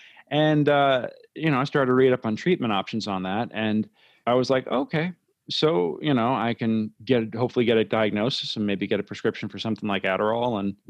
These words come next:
while that isn't, like, a magic pill that's gonna be, like, productivity in pill form, you know, it, it would at least help me focus, you know? So I called up, I got the appointment, uh, I got the diagnosis over a Zoom call in about twenty minutes. They're like, "Yeah, you're,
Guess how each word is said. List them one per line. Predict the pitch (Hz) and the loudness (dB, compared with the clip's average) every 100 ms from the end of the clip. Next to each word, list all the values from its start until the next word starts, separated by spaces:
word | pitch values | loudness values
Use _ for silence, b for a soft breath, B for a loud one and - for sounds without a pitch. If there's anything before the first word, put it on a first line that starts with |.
| 110 | -4
while | 113 117 117 110 101 | 0 2 2 2 2
that | 113 107 101 _ _ _ _ - | 2 0 -2 _ _ _ _ -2
isn't, | 131 123 98 | -2 0 -2
like, | 113 107 | -2 0
a | |
magic | 110 113 113 107 - | 0 0 0 -4 -2
pill | 147 135 110 | 2 4 4
that's | 110 | 0
gonna | - 101 | -2 -2
be, | 107 | 0
like, | 92 | -2
productivity | - 196 220 254 170 87 80 | -2 -2 0 -2 0 -2 -2
in | 113 131 | -2 2
pill | 220 165 | 2 2
form, | 101 - 92 - | -2 -8 -8 -4
you | 117 | 0
know, | 110 123 | 0 -2
it, | - 131 | 2 2
it | 104 135 123 | 4 4 4
would | 123 | 0
at | 117 | 0
least | 120 117 - | 0 -2 0
help | 123 110 | -2 0
me | 117 110 104 104 - | 0 0 -2 -8 -18
focus, | - 226 214 104 - - - _ | -4 0 0 -2 -10 -12 -14 _
you | 151 | 0
know? | 123 151 | 2 0
So | - | 0
I | 123 | 0
called | 117 123 120 | 2 2 2
up, | 131 | 2
I | 117 | 2
got | 107 104 | 0 0
the | |
appointment, | 101 107 107 117 117 _ b b b - | -2 0 0 -2 -4 _ b b b -4
uh, | 110 104 85 | -2 0 0
I | 110 | 0
got | 113 - | 0 0
the | |
diagnosis | 107 110 101 110 117 - 127 - - | 2 2 2 0 -2 0 0 -2 -4
over | 113 113 101 95 | -2 0 0 0
a | 92 | 0
Zoom | 104 110 | -2 -2
call | - 127 120 | 0 0 0
in | |
about | 95 92 92 _ - | 0 0 -2 _ -10
twenty | - 104 | -4 -2
minutes. | 98 107 156 - | -2 0 -2 -2
They're | 107 | 0
like, | 98 90 | 0 0
"Yeah, | 101 | -2
you're, | 87 90 | -4 -4